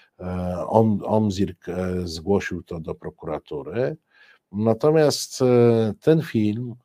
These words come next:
e, tych dwóch panów, e, nadal wisi na, e, YouTubie. To jest p-,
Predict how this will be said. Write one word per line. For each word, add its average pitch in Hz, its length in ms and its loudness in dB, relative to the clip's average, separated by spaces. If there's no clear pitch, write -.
e, 90 840 -10
tych 101 160 -4
dwóch 104 260 -4
panów, 82 400 -8
e, 104 800 -2
nadal 131 440 0
wisi 95 640 -4
na, 76 1700 -8
e, - 60 -18
YouTubie. 78 760 -10
To 92 120 -2
jest 90 380 -2
p-, 90 280 -4